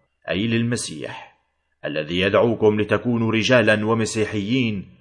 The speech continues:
روادا لحياتكم. بمساعدته وبقوة الروح القدس ستواجهون بهدوء عوائق وتحديات الحياة.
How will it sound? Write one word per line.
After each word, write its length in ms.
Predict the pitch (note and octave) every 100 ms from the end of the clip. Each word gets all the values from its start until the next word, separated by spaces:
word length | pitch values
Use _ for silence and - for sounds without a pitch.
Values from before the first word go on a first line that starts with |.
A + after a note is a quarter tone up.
| _ _ _
روادا 540 | G2 A2 B2 D3+ B2+ A2
لحياتكم. 760 | G#2 B2 B2 G#2 G2 - C2+ - - _ _ _
بمساعدته 1000 | F2+ G2 G#2+ G#2 A#2 A2 A#2+ D3 B2+ B2
وبقوة 540 | B2 A#2+ - D3 C3 C3
الروح 340 | B2 C#3 C3
القدس 420 | B2 A#2+ C#3 A#2 G#2+ - - _
ستواجهون 840 | G#2 G#2+ A2+ A#2 A2+ A#2+ C3+ C3
بهدوء 500 | A#2+ A#2 A2+ C#3+ C3+
عوائق 580 | E2+ G#2 B2+ C#3 C3 -
وتحديات 680 | G#2+ A2 A2+ G2 A2+ C3 C3
الحياة. 540 | G2+ - F2 B1+ A1